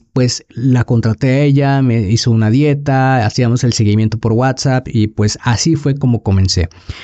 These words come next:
Aquí lo importante es que comencé con lo que tenía al alcance, con lo que sabía y, pues, lo único que tenía que hacer era, era hacer el trabajo.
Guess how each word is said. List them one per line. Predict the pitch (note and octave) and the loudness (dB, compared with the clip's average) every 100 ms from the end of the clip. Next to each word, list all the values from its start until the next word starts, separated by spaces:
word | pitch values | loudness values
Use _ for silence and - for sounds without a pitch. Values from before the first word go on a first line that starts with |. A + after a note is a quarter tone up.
| - - | -20 -4
Aquí | C3+ G3 | -2 0
lo | G3+ | 0
importante | F3 C#3+ E3+ E3 D3 D#3 D3+ D#3 | 0 0 0 -2 0 -2 0 0
es | D3 - | 0 0
que | D#3 D#3 D3+ - | 0 2 0 -4
comencé | - C3 B2+ B2 - C#3+ G3+ G#3+ - | -2 0 2 0 0 0 0 -4 -4
con | D3 C#3 | 0 0
lo | |
que | - C#3+ | 0 0
tenía | A#2+ C#3 D3+ C#3 | 2 2 2 2
al | |
alcance, | A2 - C3 C3 C#3+ C3+ | 0 0 0 2 0 0
con | B2+ A2+ | 0 -2
lo | G#2 | 0
que | A2 | -2
sabía | A2 A2+ B2 A#2+ - | 2 2 2 0 -2
y, | A#2 A2 | -2 -2
pues, | A2+ A2 G#2+ B2 | 0 0 0 0
lo | A#2+ | 2
único | D3 C#3+ | 2 2
que | C3+ | 0
tenía | B2 B2+ | 0 0
que | B2+ | 0
hacer | A#2+ C3+ C3 | -2 0 2
era, | C3 C3+ | 0 0
era | C#3+ B2+ | 0 0
hacer | - C3 | 0 0
el | B2 | 2
trabajo. | A2 G2+ F2+ G2+ | 2 0 -2 -8